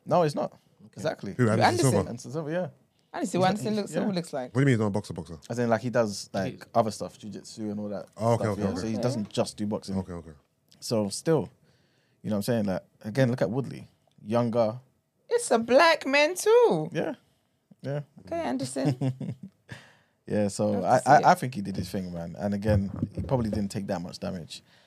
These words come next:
Speaker 1: And he would have made, like, I don't know how many millions. You know what I'm saying? Probably, el-, I don't, I, I, I can't even really give an estimate, to be fair.
Speaker 3: Yeah.
Speaker 1: But probably over ten million, I'd say, just for that one fight.
Speaker 3: Yeah,
Speaker 1: You know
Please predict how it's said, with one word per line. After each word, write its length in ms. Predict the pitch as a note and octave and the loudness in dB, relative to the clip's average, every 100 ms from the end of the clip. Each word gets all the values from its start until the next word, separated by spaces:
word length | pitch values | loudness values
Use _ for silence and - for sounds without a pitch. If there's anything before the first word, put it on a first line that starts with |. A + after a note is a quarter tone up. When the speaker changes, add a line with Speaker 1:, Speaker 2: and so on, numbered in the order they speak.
| _ - | _ -6
Speaker 1:
And 100 | G2+ | -2
he 60 | |
would 120 | G#2 G2+ | -2 -2
have 80 | G2 | 0
made, 340 | F#2+ F2 F#2 | -2 -2 -6
like, 240 | F#2 F2 D2+ - - | -6 -8 -10 -16 -4
I 40 | |
don't 220 | A2 F#2 | -2 0
know 100 | F#2 | -4
how 160 | F#2+ G#2+ | -2 -2
many 160 | G2 | 0
millions. 560 | F#2+ F#2+ F#2 E2 - - | -4 -6 -8 -12 -16 -14
You 80 | G2+ | -8
know 60 | G2+ | -6
what 40 | |
I'm 20 | G2 | -2
saying? 320 | G2+ F#2 F2 - _ _ _ _ _ _ _ _ - | -2 -2 -6 -18 _ _ _ _ _ _ _ _ 0
Probably, 640 | A#2+ A2 G#2 G2 F#2 F2 _ _ | 2 2 -2 -4 -8 -12 _ _
el-, 200 | A2+ G#2 G2+ - | -4 -4 -4 2
I 220 | C3+ D3 | 4 4
don't, 40 | B2 | 0
I, 100 | A2+ G#2+ - | -6 -10 -4
I, 200 | A2+ B2+ D3+ | 0 2 2
I 40 | |
can't 160 | D#3+ C#3+ | 4 2
even 140 | A#2 | 2
really 140 | A2 G#2 | 0 0
give 160 | G#2+ | -2
an 60 | G2 | -2
estimate, 340 | G#2 - F2+ | -4 -6 -10
to 60 | E2 | -10
be 80 | F2+ | -12
fair. 180 | - A2+ G#2 F#2+ | -4 2 4 4
Speaker 3:
Yeah. 60 | F2+ E2 _ _ _ | 0 -4 _ _ _
Speaker 1:
But 280 | G2+ E2+ - | -4 -4 -2
probably 220 | C3 A2+ | 0 2
over 200 | G#2 F#2+ | 0 -2
ten 220 | F2+ G#2+ | -2 -2
million, 240 | F#2+ F#2 F2 | -2 -4 -8
I'd 180 | D#2 - | -10 -8
say, 120 | - - | -8 -8
just 160 | - G2+ | -8 -8
for 60 | F#2+ | -8
that 120 | D#2+ | -8
one 160 | F2 | -10
fight. 160 | E2 F#2 | -6 -4
Speaker 3:
Yeah, 40 | |
Speaker 1:
You 60 | |
know 60 | E2+ | -4